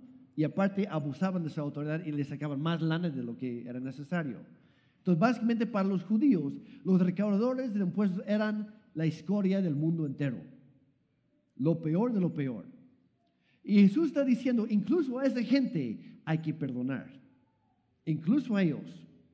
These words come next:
Pero vemos algo aquí. Jesús nos deja un, un proceso bíblico para la reconciliación. Y es este. En primer lugar, ve a buscarlo tú. ¿Quién la verdad? ¿Por qué Jesús nos dice,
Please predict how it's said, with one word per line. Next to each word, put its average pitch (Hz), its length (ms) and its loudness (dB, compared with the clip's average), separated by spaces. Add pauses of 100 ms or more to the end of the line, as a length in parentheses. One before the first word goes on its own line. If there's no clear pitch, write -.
(1400)
Pero 214 160 6
vemos 294 300 4
algo 262 260 2
aquí. - 640 0
Jesús 302 460 4
nos 302 240 -2
deja 262 400 -2
un, 269 240 2
un 269 180 -2
proceso 262 580 -2
bíblico 190 720 2 (280)
para 190 240 2
la 180 160 6
reconciliación. 160 1120 -2 (340)
Y 185 120 8
es 208 100 6
este. - 680 -2
En 208 160 4
primer 208 240 6
lugar, 240 400 0
ve 196 120 6
a 214 40 2
buscarlo 190 520 2
tú. 170 220 2 (1200)
¿Quién 202 260 2
la 254 120 0
verdad? 247 380 -2 (1000)
¿Por 214 260 8
qué 311 420 2
Jesús 247 380 2
nos 220 160 2
dice, 202 580 -2